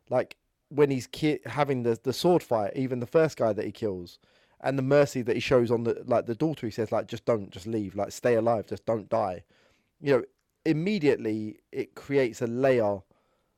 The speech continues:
of, of caring, 'cause you know that John Wick's gonna have to battle him at the end. You know it's not gonna be a quick death. You know he's not just gonna have a meaningless death in this movie.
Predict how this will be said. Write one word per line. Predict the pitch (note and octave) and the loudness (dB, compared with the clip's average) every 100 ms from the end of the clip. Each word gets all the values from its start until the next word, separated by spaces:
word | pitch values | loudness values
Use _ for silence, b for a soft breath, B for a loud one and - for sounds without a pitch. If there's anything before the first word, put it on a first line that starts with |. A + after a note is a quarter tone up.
| _ _ _ | _ _ _
of, | A#2 A2+ F#2+ | -2 0 -4
of | - A#2 | -8 -8
caring, | - C#3+ D3 E3+ | -2 0 2 0
'cause | E3 C3 | -4 -4
you | D#3 | 0
know | F3 G#3+ | 6 8
that | F3+ C#3 | 6 2
John | E3 D3 | 2 2
Wick's | C#3+ - | -2 -2
gonna | C#3+ | -4
have | C#3+ C3 | -2 -4
to | B2+ | 2
battle | D3 B2 | 4 4
him | A#2+ A#2 | 0 -2
at | |
the | C3 C#3 | 2 2
end. | G#2 | 2
You | A2 | -2
know | B2 C#3 | 4 4
it's | G#2+ | 4
not | B2 | -4
gonna | G#2+ A#2 | -2 -4
be | A2 | -4
a | |
quick | - B2+ - | -2 -4 -4
death. | - G#2+ G#2 b b b | 0 0 -2 b b b
You | A#2+ | 0
know | C3 B2 | 2 2
he's | A2+ | 2
not | B2 A#2+ | -4 -4
just | - A2+ | -4 -6
gonna | B2+ A2+ G#2+ | -2 0 0
have | G2 A#2+ | 0 -2
a | A#2 | -2
meaningless | A#2+ C3+ B2 A2+ A2 - | -2 -2 -2 -4 -6 0
death | C3 B2+ A2+ | 0 0 -4
in | |
this | G#2 G2+ | -8 -4
movie. | C3+ A#2+ E2 F#2 | -2 -2 -6 -14